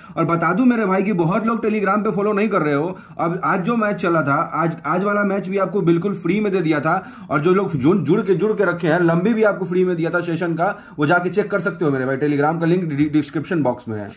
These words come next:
सबसे पहले बात करेंगे टीम प्रीव्यू के बारे में। तो पंजाब का टीम के बारे में, भाई, सबसे बड़ा एक दिक्कत जो अभी आ रहा है कि शिखर धवन का फिटनेस, शिखर धवन को शोल्डर इंजरी हो गया है और वो मैच खेल नहीं रहे, मेरे भाई,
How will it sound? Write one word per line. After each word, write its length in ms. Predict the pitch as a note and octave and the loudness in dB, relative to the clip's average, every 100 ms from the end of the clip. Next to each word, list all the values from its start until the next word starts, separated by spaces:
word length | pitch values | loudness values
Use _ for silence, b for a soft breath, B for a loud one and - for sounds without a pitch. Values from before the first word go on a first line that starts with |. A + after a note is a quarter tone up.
| - - - B B B B B - | -20 -20 -20 B B B B B -4
सबसे 240 | C#4+ B3+ | -2 -2
पहले 180 | B3+ A#3+ | -2 0
बात 240 | G#3 A3+ | 0 -2
करेंगे 220 | A#3 A#3 | -4 -4
टीम 220 | A3+ A3+ A3+ | -4 -4 -4
प्रीव्यू 280 | A3+ A3+ | -4 -4
के 100 | A3+ | -2
बारे 240 | G#3 F3 D#3+ | 0 0 0
में। 120 | G3+ | -2
तो 60 | G#3 | -2
पंजाब 600 | G#3 F#3 D#3+ G3 A3+ A#3 | -2 0 0 2 0 -2
का 80 | |
टीम 280 | A#3 A3 A#3 | -8 -6 -6
के 80 | A3+ | -4
बारे 160 | A3 A3 | -2 -2
में, 100 | A3 | -2
भाई, 80 | |
सबसे 260 | G3 E3 A#3 | -4 -4 -4
बड़ा 120 | A#3 | -2
एक 100 | G3+ | -2
दिक्कत 280 | E3+ E3+ A#3 | -4 -4 -6
जो 220 | G#3 G3 | -4 -4
अभी 300 | E3 E3 E3 - | -4 -4 -4 -4
आ 140 | D#3+ | -2
रहा 140 | C#3+ C3 | 0 -2
है 260 | E3+ F#3+ B B | -4 -10 B B
कि 80 | F3+ | -4
शिखर 320 | F#3 G3+ A3+ | 0 0 2
धवन 240 | G#3+ G#3+ G#3+ | 2 2 2
का 160 | A3 | 0
फिटनेस, 520 | G#3 F#3 E3+ B2+ - - _ b b - | 2 2 2 -2 -4 -18 _ b b -2
शिखर 220 | F3 G#3+ | 2 2
धवन 260 | G3+ G#3 G#3+ | 2 2 0
को 100 | G#3 | 0
शोल्डर 340 | G3 F#3 A3 | 4 4 4
इंजरी 260 | A#3 G3+ A3 | 2 2 4
हो 140 | G#3 | 4
गया 220 | G#3 G#3 | 2 0
है 60 | A3 | -2
और 140 | F3+ | 0
वो 80 | F#3+ | 0
मैच 280 | F3+ G3 G3+ | 0 -4 -6
खेल 260 | - E3 E3+ | -4 0 2
नहीं 120 | D#3 | 2
रहे, 140 | A#2 | 0
मेरे 160 | G#2+ G2+ | -4 -8
भाई, 160 | F#2 | -12